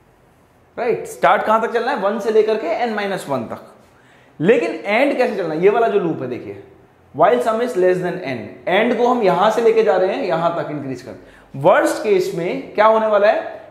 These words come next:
एंड जो है, यहां से यहां तक जाएगा, पहली बार n minus one time चलेगा,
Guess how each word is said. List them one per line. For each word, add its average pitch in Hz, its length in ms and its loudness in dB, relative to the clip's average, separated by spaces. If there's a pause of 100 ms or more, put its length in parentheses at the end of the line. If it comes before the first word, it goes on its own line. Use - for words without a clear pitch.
(180)
एंड 240 340 2
जो 190 120 6
है, 175 180 2 (640)
यहां 165 420 2
से 247 200 2 (400)
यहां 160 280 0
तक 214 120 -2
जाएगा, 208 240 4
पहली 208 320 2
बार - 320 4
n 202 160 -2
minus 208 260 -4
one 180 160 -4
time 196 200 -2
चलेगा, 190 300 -2